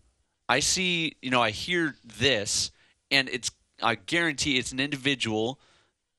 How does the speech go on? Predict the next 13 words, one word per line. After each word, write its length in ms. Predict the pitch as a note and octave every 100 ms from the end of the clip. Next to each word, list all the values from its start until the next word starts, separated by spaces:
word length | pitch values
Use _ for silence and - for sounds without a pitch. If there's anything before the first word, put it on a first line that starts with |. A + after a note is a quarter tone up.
| _
that 160 | B2 A#2+
has 280 | B2+ A2+ -
focused 540 | - - D#3 - C3 -
so 340 | - E3 E3
heavily 540 | D#3+ F3 C#3 A#2+ G#2+ G#2+
on 440 | A2+ A2+ A2+ G#2+ - -
something 640 | - - - D#3 - C#3 -
as, 420 | A#2+ A2+ G2+ - A#2+
let's 220 | B2 -
face 340 | D#3 D3 B2+
it, 60 | G2+
in 140 | G2
the, 160 | G#2